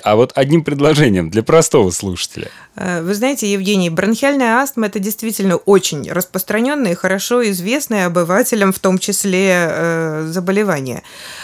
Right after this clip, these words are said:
Speaker 2: Э, болезнь, которую знал еще Гиппократ и описывали с стародавних времен. Описывали всегда как свистящее дыхание или удушье.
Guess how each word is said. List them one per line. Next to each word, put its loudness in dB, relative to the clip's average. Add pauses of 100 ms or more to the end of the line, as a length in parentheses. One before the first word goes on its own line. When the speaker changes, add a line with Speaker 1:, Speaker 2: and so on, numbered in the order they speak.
(160)
Speaker 2:
Э, -2
болезнь, 4
которую 2
знал 2
еще 0
Гиппократ -4
и -6
описывали -4
с -6
стародавних -2
времен. -6 (480)
Описывали 0
всегда 0
как -2
свистящее 0
дыхание 0
или -4
удушье. -4